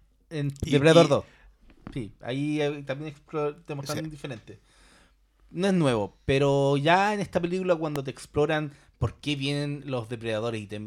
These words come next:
Speaker 1: hay un supuesto gran plan detrás, ya, ¿pa' qué te complicáis tanto? Yo creo que esta película se complica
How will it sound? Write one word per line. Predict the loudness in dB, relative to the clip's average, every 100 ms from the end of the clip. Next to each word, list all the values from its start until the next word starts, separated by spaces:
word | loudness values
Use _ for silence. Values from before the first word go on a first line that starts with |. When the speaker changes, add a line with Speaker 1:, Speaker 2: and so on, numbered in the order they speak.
| -14 -20 _ _ _ _
Speaker 1:
hay | -14 -12
un | -10 -12
supuesto | -12 -14 -12 -10
gran | -10 -10
plan | -12 -10 -8 -8
detrás, | -8 -4 -4 -4 -10 -20 -20 _ -8
ya, | -6 -4 -6 -10
¿pa' | -12
qué | -12 -12
te | -8
complicáis | -8 -6 -4 -4 -2
tanto? | -6 -2
Yo | -2
creo | 0
que | -2
esta | -4
película | -6 -6 -6
se | -2
complica | -4 -6 -8 -2 0 -2